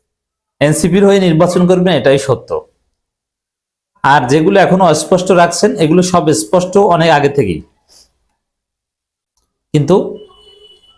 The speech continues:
ওই যে কিংস পার্টি ট্যাগ যাতে না দিতে পারেন, এই জন্য একটু ঘুরিয়ে পেঁচিয়ে স্বতন্ত্র, কুমিল্লা থেকে ঢাকা,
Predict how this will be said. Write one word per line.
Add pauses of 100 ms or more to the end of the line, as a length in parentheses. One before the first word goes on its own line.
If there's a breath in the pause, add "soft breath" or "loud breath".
(1040)
ওই
যে
কিংস
পার্টি
ট্যাগ
যাতে
না
দিতে
পারেন, (400)
এই
জন্য
একটু
ঘুরিয়ে
পেঁচিয়ে
স্বতন্ত্র,
কুমিল্লা
থেকে
ঢাকা,